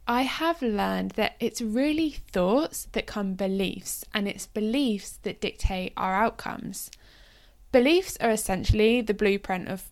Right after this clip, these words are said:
how we live our lives. They are the way we experience life, they are the things we hear when someone else is talking to us, they are everything, and they limit the result or they expand the result. Okay,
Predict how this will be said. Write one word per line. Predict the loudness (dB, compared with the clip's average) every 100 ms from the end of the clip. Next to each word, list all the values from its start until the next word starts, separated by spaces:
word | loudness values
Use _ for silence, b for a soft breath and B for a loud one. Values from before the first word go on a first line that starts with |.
| -2
how | 2 4
we | 2
live | -2
our | -2
lives. | 0 -2 -2 -8 -12 -14 B B B
They | 2 6
are | 6 4
the | 2 0
way | 0
we | 0
experience | -2 -2 2 4 6 4 2
life, | 2 4 2
they | -2 -2
are | -2
the | -4
things | -4 -4 -4
we | -4
hear | -4 0 4 6 6
when | 2 0
someone | -2 -2 -2
else | -6
is | -8
talking | 0 0 2 0
to | 0
us, | 2 2 0 -8 -12 B B B B 4
they | 8 8
are | 8 4
everything, | 2 0 -4 -4 -6 -6 -10 -14 b b b 2
and | 6
they | 6
limit | 6 4 4 4 2 0
the | 0
result | 0 2 4 6 4 4
or | 2
they | 4 2
expand | 0 -6 -2 0 0 -4 -8
the | -8 -6
result. | -6 -4 -6 -6 -12 -20 -20 -14 -4
Okay, | -4 -2 -8